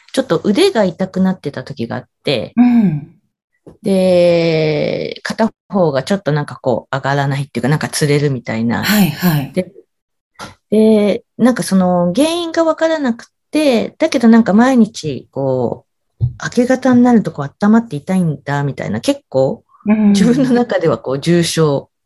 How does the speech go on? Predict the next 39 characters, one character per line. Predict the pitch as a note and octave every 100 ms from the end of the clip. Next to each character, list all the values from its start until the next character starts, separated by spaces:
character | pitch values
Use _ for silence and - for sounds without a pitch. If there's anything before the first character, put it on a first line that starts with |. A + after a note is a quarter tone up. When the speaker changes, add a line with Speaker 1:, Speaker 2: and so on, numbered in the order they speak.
| _ -
Speaker 1:
み | C#3+
た | B2 G2+
い |
な | G2 - -
感 | - D3
じ | B2+
の |
時 | - -
が | G2 G2
あ |
っ | - _
て。 | - F2+
Speaker 2:
は | F3+ F#3+ E3+
い。 | C#3 - _ _ _ _ _ _ _ _ _
Speaker 1:
で、 | C4+ C#4 C#4 C#4 C#4 C#4 C#4
そ | C4 E4+
の |
時 | G4 G4 C#4
に | C#4+ D#4
ち | C#4+
ょ |
っ |
と | B3
ミ | B3
オ | A#3+
さ | F#3+
ん |
と | E3+
お |
話 | D#3+ F3+ F#3+ F#3
し | F#3
し |
て | -
た | G3 D#3+
ら、 | F3 F3+ E3+ D3+ _ - - _ _
な | D4
ん | -
か | A#3
こ | G#3+ G#3+ G3 -